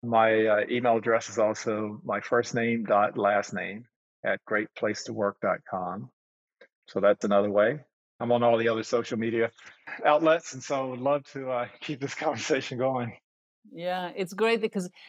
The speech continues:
Speaker 2: I can see just by giving your email away like this how approachable you are. You definitely walk the talk. <laughs>
Speaker 1: Yeah, this is a mission that I care
Speaker 2: Yeah.
Speaker 1: dearly about. And, uh, you asked me about my journey at the very beginning. If I had to say this is where I would have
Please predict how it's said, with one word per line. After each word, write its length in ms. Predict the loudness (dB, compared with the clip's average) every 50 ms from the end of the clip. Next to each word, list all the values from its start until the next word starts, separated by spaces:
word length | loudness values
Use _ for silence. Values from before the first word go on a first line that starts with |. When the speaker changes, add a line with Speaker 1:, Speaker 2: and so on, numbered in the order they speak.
| -10 _
Speaker 2:
I 80 | -6 0
can 200 | 2 2 0 0
see 260 | -2 -2 -2 0 2
just 280 | 2 2 0 0 0 0
by 160 | 0 0 0
giving 320 | 0 0 0 0 0 -2
your 160 | -2 -2 -2 -2
email 360 | -2 -2 -2 0 0 0 0
away 260 | 0 0 0 0 0
like 140 | -2 -4 -2
this 200 | -2 -2 -2 -2
how 400 | -6 -2 0 0 0 0 -2 -4 -6
approachable 840 | -10 -10 _ -6 -6 -6 -4 -4 -6 -6 -4 -6 -6 -6 -6 -6 -6
you 220 | -4 -4 -2 0
are. 200 | 0 0 0 -2
You 260 | -4 -6 -8 -10 -10
definitely 560 | -6 -6 -6 -6 -6 -10 -12 -12 -12 -12 -8 -4
walk 240 | -2 -2 -2 -2
the 100 | -4 -6
talk. 380 | -4 -4 -2 -2 -4 -6 -8 -12 -14 _ _ _ -4
<laughs> 320 | -4 -2 -2 -4 -2 2
Speaker 1:
Yeah, 340 | 4 6 6 8 6 4 2 -4 -14 _ _ _ _ _ -8
this 180 | -8 -6 -6
is 120 | -4 -4 -4
a 60 | -2
mission 480 | -2 -2 -2 -2 -4 -8 -8 -8 -10 -14 _ _ _ _ _ _
that 240 | -12 -2 2 2 4
I 120 | 4 2
care 280 | 0 -2 0 2 2 2
Speaker 2:
Yeah. 80 | 2 0
Speaker 1:
dearly 280 | -2 -4 -4 -6 -8
about. 340 | -6 -4 -4 -2 -2 -4 -6 _ -18
And, 200 | -18 -18 -18 -16 -14
uh, 200 | -14 -12 -12 -14 -16 _ -20 _ _ _
you 140 | -2 2 2
asked 160 | 2 2 0
me 100 | -4 -2
about 200 | 0 2 0 2
my 100 | 0 -4
journey 360 | -4 -4 -4 -4 -2 -2 -4
at 80 | -6 -6
the 60 | -8
very 180 | -6 -6 -6 -6
beginning. 420 | -8 -8 -6 -6 -6 -6 -6 -8 -10
If 180 | -12 -4 0 2
I 200 | 2 2 2 0 -4 _ _ _ _ _ _ _ _
had 220 | 2 2 2 2 0
to 100 | -6 -8
say 280 | -2 0 0 0 0
this 200 | -2 -4 -6 -6
is 100 | -10 -8 -4
where 200 | -2 0 0 0
I 60 | 0
would 160 | -2 -4 -10
have 80 | -12